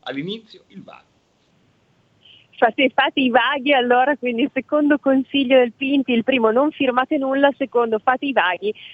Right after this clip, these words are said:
Speaker 2: per capire da che parte, <laughs> da che parte siete finiti e poi, eh, decidete insomma in base alla religione in cui vi trovate.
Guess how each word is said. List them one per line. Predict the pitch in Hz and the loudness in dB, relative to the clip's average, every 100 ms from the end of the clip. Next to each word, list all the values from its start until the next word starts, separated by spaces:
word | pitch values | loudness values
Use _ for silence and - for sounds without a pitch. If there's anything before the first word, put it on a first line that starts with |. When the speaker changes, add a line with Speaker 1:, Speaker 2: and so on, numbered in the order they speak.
| - | -4
Speaker 2:
per | 226 | -2
capire | 254 226 247 226 | 0 0 0 0
da | 220 | 0
che | 254 | -2
parte, | 226 226 269 - 277 - - | -2 -2 -6 -2 -2 -2 -8
<laughs> | - | -8
da | 208 233 | -2 0
che | 262 | 0
parte | 240 262 - - | -2 -2 -2 -6
siete | 240 311 | -4 -4
finiti | - 277 226 233 254 | -2 -2 -2 0 0
e | - | 0
poi, | 208 196 196 214 | 0 0 0 0
eh, | 196 185 175 | -2 -4 -4
decidete | 180 240 - 208 214 240 | -2 -4 0 4 4 2
insomma | 226 226 214 208 202 | -4 -4 -4 -4 -6
in | 196 | -2
base | 196 190 | -2 -2
alla | 202 196 | -6 -4
religione | 196 196 190 190 196 | -6 -8 -2 0 0
in | 190 | -2
cui | 202 | -6
vi | 196 | -10
trovate. | 214 196 175 170 - | -4 0 0 0 -4